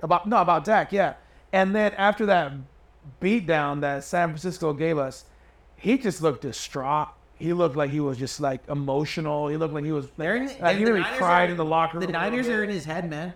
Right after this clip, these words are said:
Speaker 1: They were. And, and he just came out, and that was a little worrying, but it looks like, you know, a couple days went by, he collected himself, and I'm hoping that, you know, he's one of those guys that, heck, we, like, we lost, but,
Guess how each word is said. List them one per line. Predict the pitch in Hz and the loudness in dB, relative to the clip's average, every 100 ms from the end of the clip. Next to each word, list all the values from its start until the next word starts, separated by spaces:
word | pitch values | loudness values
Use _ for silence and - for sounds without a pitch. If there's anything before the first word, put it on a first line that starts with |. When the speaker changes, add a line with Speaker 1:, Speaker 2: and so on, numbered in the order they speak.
| - | -6
Speaker 1:
They | 151 | -2
were. | 160 190 147 123 - _ | 2 2 2 -2 -16 _
And, | - 165 | -6 -4
and | 180 170 | 0 0
he | 175 | 0
just | 185 220 | 0 -2
came | - 214 | -2 0
out, | 196 190 | 2 2
and | |
that | 170 | 4
was | 214 220 | 2 2
a | |
little | 240 240 | 2 2
worrying, | 226 233 233 240 | 2 0 2 0
but | 208 170 - - - | 2 0 -2 -16 -4
it | 160 | 0
looks | 170 185 | 2 0
like, | 190 170 | 0 -2
you | 151 | -2
know, | |
a | 147 | -2
couple | 170 156 | -2 -2
days | 156 151 | -2 -2
went | 139 127 | -4 0
by, | 175 202 196 | 4 4 4
he | 165 | 0
collected | - 151 160 180 | -4 -2 0 -2
himself, | 170 165 170 165 170 | -6 -2 4 4 4
and | 156 | 0
I'm | 151 | 0
hoping | 190 202 196 | 0 0 0
that, | 175 151 - - - - | 0 -2 -4 -16 -20 -14
you | - | -4
know, | 160 143 | 0 0
he's | 143 160 | 0 0
one | 180 | 0
of | 180 | 2
those | 160 | 2
guys | 156 160 156 | 4 4 4
that, | 143 139 | 0 0
heck, | 143 139 139 | -2 -4 -6
we, | |
like, | 127 - | -10 -8
we | 131 | -8
lost, | 131 147 180 190 - 151 | 0 6 6 6 2 -6
but, | 135 117 | -6 -6